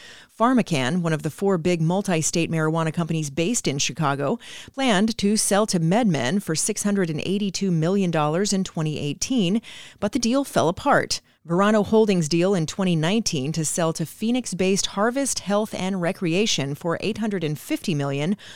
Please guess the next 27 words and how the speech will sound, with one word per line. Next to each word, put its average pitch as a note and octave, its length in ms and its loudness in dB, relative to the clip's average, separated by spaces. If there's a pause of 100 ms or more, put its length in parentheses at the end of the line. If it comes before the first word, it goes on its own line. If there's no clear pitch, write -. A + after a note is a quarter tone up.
also C#3+ 580 0
came C3+ 360 -4
undone, D3+ 640 0
Pletz - 340 -6
notes. - 420 -4 (500)
Verano G#3 400 4
later F3+ 260 2
went F3 220 0
public, G#3 420 -2
but - 120 -2
PharmaCann F3+ 680 0
has F3 100 2
struggled A3 440 -2
to F#3 80 -4
keep - 280 -6
up A3+ 240 0
with F#3 180 0
Chicago-based D#3+ 760 -2
peers, D#3 580 -2
such - 240 -4
as C#3+ 140 -4
Green F3 320 2
Thumb D#3+ 220 0
Industries F3 760 0
and E3+ 200 -2
Cresco F#3 440 -2
Labs, E3 560 0